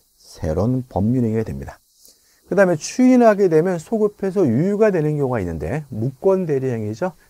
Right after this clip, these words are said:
자, 무권 대리행위는 본인의 입장에서는 무효지만 본인이 추인하게 되면 무권대리시로 소급해서 유효가 됩니다. 이렇게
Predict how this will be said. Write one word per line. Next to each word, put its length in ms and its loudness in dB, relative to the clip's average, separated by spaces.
자, 200 -2
무권 560 0
대리행위는 680 2
본인의 480 4
입장에서는 800 -4
무효지만 640 0
본인이 500 -4
추인하게 560 -4
되면 420 -6
무권대리시로 1120 -4
소급해서 760 -10
유효가 380 -4
됩니다. 260 -12
이렇게 280 -2